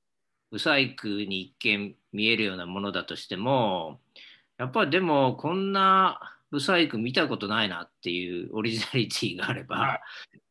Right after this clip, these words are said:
Speaker 1: すごい嬉しくなるんですよ。ほんで、その、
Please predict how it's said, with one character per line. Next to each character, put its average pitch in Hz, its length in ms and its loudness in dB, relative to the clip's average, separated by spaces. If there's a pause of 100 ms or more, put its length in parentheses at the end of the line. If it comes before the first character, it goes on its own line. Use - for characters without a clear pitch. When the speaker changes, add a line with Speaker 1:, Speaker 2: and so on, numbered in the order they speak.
(140)
Speaker 1:
す 127 240 -6
ご 156 180 6
い 139 40 8
嬉 123 260 4
し - 60 -4
く 143 100 -4
な 101 140 2
る 95 100 -6
ん 90 40 -14
で 87 60 -8
す - 160 -4
よ。 73 220 -12 (920)
ほ 135 120 -4
ん 143 100 -2
で、 143 540 4 (1800)
そ - 320 -4
の、 139 520 2